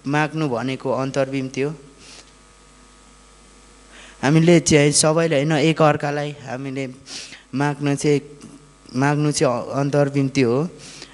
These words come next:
अनि त्यसपछि आ-, आठौँ नम्बरमा चाहिँ ए-,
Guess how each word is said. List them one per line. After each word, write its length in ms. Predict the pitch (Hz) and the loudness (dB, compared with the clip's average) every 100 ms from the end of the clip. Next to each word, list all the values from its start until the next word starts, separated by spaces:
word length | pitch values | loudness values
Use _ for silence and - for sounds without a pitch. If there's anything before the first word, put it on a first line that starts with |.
| - | -6
अनि 200 | 127 147 | 0 0
त्यसपछि 580 | 139 160 - 160 151 147 | 2 2 2 0 0 -2
आ-, 140 | 131 - - - - - - - - _ - _ - - - - - - | -2 -4 -12 -20 -20 -20 -20 -20 -20 _ -20 _ -20 -20 -18 -14 -10 -4
आठौँ 360 | - 143 160 170 | 2 4 4 4
नम्बरमा 500 | 165 165 160 160 151 | 4 2 0 0 -2
चाहिँ 280 | 156 180 220 - - - - - 120 | -2 -4 -6 -16 -20 -20 -20 -12 -8
ए-, 160 | 135 | -8